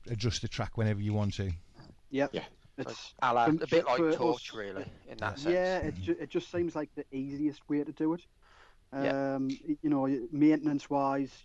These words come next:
Speaker 2: if you do have any hiccups with any sort of drainage or puddles or anything like that, it, it's easy to, to pull that section of the track up, do what you need to do, flatten it back out again,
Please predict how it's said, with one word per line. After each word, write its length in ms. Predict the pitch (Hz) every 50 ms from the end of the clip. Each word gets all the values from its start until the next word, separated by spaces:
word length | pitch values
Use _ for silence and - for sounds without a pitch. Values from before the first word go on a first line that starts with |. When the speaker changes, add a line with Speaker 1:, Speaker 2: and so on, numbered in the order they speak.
| - -
Speaker 2:
if 160 | 139 135 -
you 60 | 139
do 180 | 131 147 147 139
have 120 | 139 131
any 140 | 139 135 131
hiccups 420 | 127 143 151 - 143 - - -
with 100 | - 127
any 160 | 131 127 131 123
sort 280 | - - 139 127 127
of 140 | 127 123 -
drainage 420 | - - 120 123 123 123 127 120
or 60 | 127 120
puddles 380 | - - - 131 135 131 123 117
or 60 | 131
anything 240 | 131 127 127 131 131
like 200 | 123 123 123 110
that, 100 | 135 120
it, 20 | -
it's 180 | 147 123 -
easy 300 | 143 143 143 139 135 135 131
to, 200 | 135 135 131 131 - - - - _ _ _ _ _
to 80 | - -
pull 220 | - - 156 139
that 160 | 131 139 123 -
section 320 | - - 139 - - -
of 60 | 139 127
the 60 | 135
track 240 | - - 135 123 - -
up, 120 | 139 127 - - - - - - - - -
do 140 | 151 143
what 160 | 131 131 143 127
you 80 | 131
need 140 | 131 131 135
to 60 | 135
do, 220 | 123 - 131 135 131
flatten 320 | - - - 120 113 131
it 80 | 131 113
back 140 | 131 131 113
out 160 | 131 131 135
again, 460 | 135 120 123 135 135 135 131 131 135